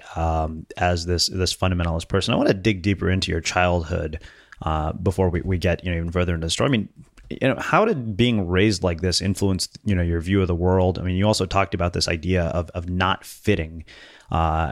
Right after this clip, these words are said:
and it seems like you kind of stood up and challenged the status quo. And, and I'm really curious, you know, I,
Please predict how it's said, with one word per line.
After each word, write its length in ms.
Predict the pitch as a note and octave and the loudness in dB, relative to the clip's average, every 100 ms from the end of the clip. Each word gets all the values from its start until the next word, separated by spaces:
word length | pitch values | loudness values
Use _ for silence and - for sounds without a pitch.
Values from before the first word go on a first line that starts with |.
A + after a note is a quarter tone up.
| - | -2
and 80 | G#2+ | -2
it 80 | - | 2
seems 200 | A2+ G2 | 2 2
like 120 | F2 | 0
you 140 | G2 | 0
kind 160 | F#2 F2+ | 0 0
of 100 | E2+ | -2
stood 200 | - F2+ | 0 0
up 140 | E2+ | 0
and 100 | E2+ | -2
challenged 300 | - F2 E2+ | -2 -2 -2
the 60 | E2+ | -2
status 380 | - F2 E2 - | 0 0 0 -4
quo. 300 | - F#2 F2 | 0 2 2
And, 100 | E2 | -2
and 160 | F2+ | -2
I'm 260 | F2+ F#2 F#2 | 0 0 0
really 300 | A#2+ D#3+ G2+ | 2 4 2
curious, 540 | - G#2 G#2+ F2+ E2 | 0 2 4 2 0
you 60 | F#2 | -2
know, 80 | F2+ | -2
I, 160 | D#2+ | -2